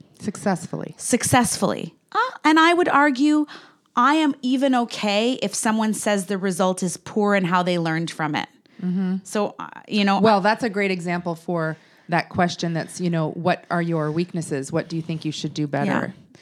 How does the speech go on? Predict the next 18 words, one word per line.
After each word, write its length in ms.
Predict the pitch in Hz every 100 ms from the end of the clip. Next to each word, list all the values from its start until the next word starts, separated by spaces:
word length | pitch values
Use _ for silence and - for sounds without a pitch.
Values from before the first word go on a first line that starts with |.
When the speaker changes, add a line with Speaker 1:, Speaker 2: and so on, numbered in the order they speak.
| 165
Speaker 1:
et 60 |
cetera? 340 | - 151 - 156
But 400 | 170 - - 190
go 120 | 262
back 300 | 247 240 -
to, 340 | - 214 190 185 _ _ _
uh, 240 | 180 170 160 -
tell 200 | - 277
me 140 | 311
about 220 | 302 254 240
a 40 |
time 680 | 240 - 190 190 190 190 190
when, 560 | 175 165 160 160 165 165 - _ _
um, 480 | 165 165 165 160 165 _ _ -
you 220 | 185 214
had 260 | 196 185 165
to 140 | 165
build 480 | 160 190 214 226